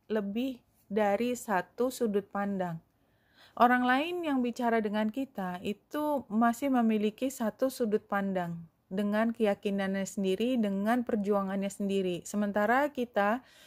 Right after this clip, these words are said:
sudah mampu berdiri di kacamata helikopter.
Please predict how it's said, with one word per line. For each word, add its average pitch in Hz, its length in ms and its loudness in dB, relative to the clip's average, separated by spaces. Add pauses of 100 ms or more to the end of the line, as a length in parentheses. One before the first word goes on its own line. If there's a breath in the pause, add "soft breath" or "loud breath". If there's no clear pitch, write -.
sudah 220 380 2
mampu 214 400 0
berdiri 226 800 0
di 214 260 0
kacamata 208 680 -2
helikopter. 208 760 -2